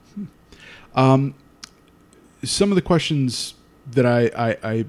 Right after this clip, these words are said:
wanted to talk to you about and, um, you know, st-, string theory, um, et cetera. My knowledge is, um, very, very, I'm, I'm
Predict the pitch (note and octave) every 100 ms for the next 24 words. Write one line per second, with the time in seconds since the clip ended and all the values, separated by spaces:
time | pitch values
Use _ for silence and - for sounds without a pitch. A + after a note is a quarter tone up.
0 | - A#2+ B2 A#2 G#2+ - A#2 G#2+ A#2+ G#2
1 | G#2+ G2+ - - A#2 G#2+ G#2+ G#2 G2+ F#2+
2 | F#2 B2 G2 G2 - - - - A#2+ -
3 | C3 A#2+ - B2+ A#2 A#2 A#2 A2+ - -
4 | - - _ - A2+ A2 G#2+ G2+ - -
5 | A#2+ G#2+ A#2+ A2 G#2+ - - - - C3+
6 | D3 D3+ C#3 A#2+ A#2 - - A#2+ A2+ G#2
7 | G#2 - A2 G#2 G2+ G2 G#2 A2 B2 A#2+
8 | A2 G#2+ A#2 A2 G2+ G2 - A#2 F2 A2
9 | G#2